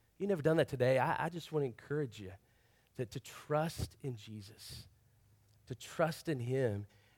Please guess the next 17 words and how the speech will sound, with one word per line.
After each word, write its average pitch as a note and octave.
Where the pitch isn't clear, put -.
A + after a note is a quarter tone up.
as A2
Lord E3
and A2
Savior B2+
of G#2+
your A2
life. G#2
Church, -
now A2
let's B2
be -
encouraged C3
today F#2+
to, A#2
to D3+
not C#3+
live, C3+